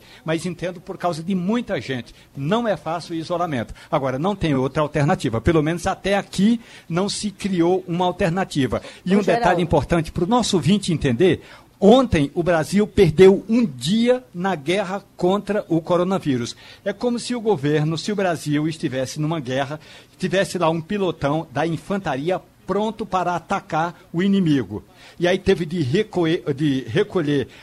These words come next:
Speaker 1: as armas, passar um dia discutindo se ataca ou se não ataca, se demite ou não demite o chefe da infantaria,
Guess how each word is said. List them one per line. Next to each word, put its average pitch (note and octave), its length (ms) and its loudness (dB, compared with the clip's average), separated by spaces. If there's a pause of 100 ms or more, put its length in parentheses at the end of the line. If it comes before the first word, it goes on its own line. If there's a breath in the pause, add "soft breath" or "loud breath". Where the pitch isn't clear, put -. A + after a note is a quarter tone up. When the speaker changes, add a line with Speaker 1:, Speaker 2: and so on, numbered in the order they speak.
(240 loud breath)
Speaker 1:
as C3+ 280 -6
armas, E3 340 -4
passar D#3 500 -6
um B3+ 200 2
dia D#3 400 0
discutindo D3 800 -2
se - 180 -2
ataca D3+ 460 -4
ou D3 60 -6
se - 140 -12
não D#3 120 -4
ataca, G3+ 480 -4 (200 loud breath)
se - 220 -8
demite F#3 580 -2
ou E3 140 2
não F#3 160 0
demite D#3 480 -2
o D#3 60 -2
chefe D3+ 400 -4
da D#3 120 0
infantaria, F#3 640 -2